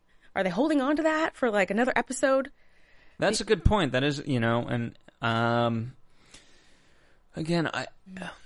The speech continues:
Speaker 2: I think in order to, you know, sometimes you think by people knowing less, you control them more, but sometimes, you know, if you tell people more, you can control them even better. I don't know.
Speaker 1: Oof.
Speaker 2: But I think that's her thinking.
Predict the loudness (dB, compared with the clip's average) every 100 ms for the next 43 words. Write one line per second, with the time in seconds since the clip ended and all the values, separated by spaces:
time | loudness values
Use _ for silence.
0 | -20 -6 -2 0 2 2 2 -4 -16 -20
1 | -6 2 4 4 2 4 4 2 -2 -8
2 | _ _ -2 0 2 0 4 4 4 2
3 | 0 -4 -8 -8 -6 -2 -2 2 4 6
4 | 4 2 -4 -6 -4 -2 0 0 0 0
5 | 0 0 -4 -8 -8 -2 0 0 -2 -2
6 | -2 -2 -2 -4 -6 -2 -2 -2 -4 -8
7 | -12 -16 -10 -6 -4 -6 -8 -2 0 2
8 | 0 -2 -4 0 2 4 2 0 -12 -10
9 | -8 -6 -8 -6 -4 -2 -4 -6 -6 -2
10 | -2 -2 0 0 2 0 -2 -10 -20 -20
11 | _ -12 -8 -6 -8 -12 2 6 8 6
12 | 2 0 2 0 0 0 -2 0 -4 -8
13 | -10 -16